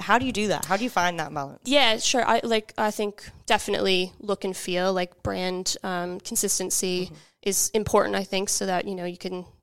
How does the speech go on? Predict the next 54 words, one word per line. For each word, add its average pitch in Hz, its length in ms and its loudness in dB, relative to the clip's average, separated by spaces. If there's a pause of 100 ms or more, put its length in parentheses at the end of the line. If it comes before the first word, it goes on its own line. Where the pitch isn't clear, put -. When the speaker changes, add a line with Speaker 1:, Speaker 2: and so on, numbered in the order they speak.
(260)
Speaker 2:
it 220 120 -2
doesn't 208 200 2
have - 180 -4
to 196 100 -6
be 185 140 -2
necessarily 180 420 -2
the 175 100 -8
exact 170 300 0
same, 214 360 4
but 190 180 4
Speaker 1:
Mm-hmm. - 160 -12 (140)
Speaker 2:
some 208 220 2
of 185 40 2
the 180 80 2
key 185 200 -4
markers 185 420 -2
I 180 120 -2
think 190 240 -6
are, 190 180 -2
are 196 80 -4
nice 185 220 0
to 185 80 -4
have, 190 440 2
um, 180 300 -2
Speaker 1:
Mm-hmm. - 80 -12 (240)
Speaker 2:
consistency. 226 720 0 (540)
But 196 120 2
I 185 60 2
think 185 260 -2
it's - 160 -4
also 175 320 0
just 180 220 -4
looking 180 260 -4
at, 175 260 0
like, 185 220 -4
what 208 160 2
is 196 140 0
the 180 80 -4
community 175 480 -8
that 175 160 -2
you're 175 120 -2
about 170 300 -4 (120)
to 175 340 -4 (500)
open 180 260 -2
in? 196 180 0
Like, 214 220 0
does 196 200 4
it - 120 -6
fit - 340 -2 (100)
who 180 100 -2
we 175 160 -4
are? 175 220 0
So 185 220 2
it's - 200 -2